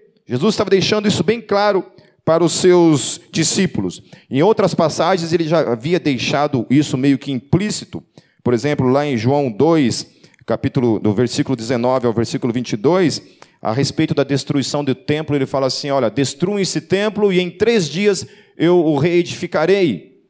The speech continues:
Aí os caras ficaram meio que em parafuso, achando que ele tava falando literalmente do templo, e ele não estava falando do templo, ele estava falando acerca do seu corpo. Mais tarde,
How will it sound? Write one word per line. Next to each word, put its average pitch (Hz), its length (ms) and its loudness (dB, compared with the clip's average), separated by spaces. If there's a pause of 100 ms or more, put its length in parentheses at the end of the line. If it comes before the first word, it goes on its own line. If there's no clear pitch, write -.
(300)
Aí 113 200 -2
os 135 120 -2
caras 143 280 -2
ficaram 139 320 -2
meio 135 180 -2
que 131 60 -8
em 123 40 -10
parafuso, 143 560 -2
achando 143 300 -4
que 147 60 -8
ele 135 60 -6
tava 135 160 0
falando 135 280 -4
literalmente 135 560 -4
do 156 100 -2
templo, 185 520 -4 (320)
e 156 100 0
ele 175 100 2
não 180 160 -2
estava 180 300 0
falando 175 220 -6
do 170 80 0
templo, 180 520 -4 (160)
ele 113 120 -4
estava 147 240 0
falando 143 260 -4
acerca 147 340 -4
do 135 120 -4
seu 160 200 -2
corpo. 180 600 0 (200)
Mais 190 440 0
tarde, 240 600 0